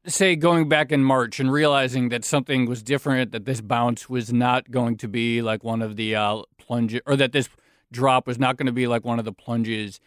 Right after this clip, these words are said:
in twenty seventeen, was it harder to sell, or do you think it was, uh,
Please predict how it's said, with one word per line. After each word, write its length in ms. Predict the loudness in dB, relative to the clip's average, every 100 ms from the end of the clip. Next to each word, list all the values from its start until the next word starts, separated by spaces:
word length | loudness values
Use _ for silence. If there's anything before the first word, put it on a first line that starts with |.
| _ _ _
in 360 | -2 -2 -2 -6
twenty 400 | -8 -2 0 0
seventeen, 1080 | -2 -4 -2 -6 -8 -2 0 2 0 -4 -8 _ _ _ _ _ _
was 240 | 2 4
it 120 | 2
harder 540 | 0 2 4 6 4 2
to 120 | 2
sell, 720 | 0 2 4 6 4 2 -2 -2
or 140 | 0
do 100 | 2
you 80 | -2
think 260 | 0 0 2
it 40 |
was, 240 | 0 0 -6
uh, 180 | -6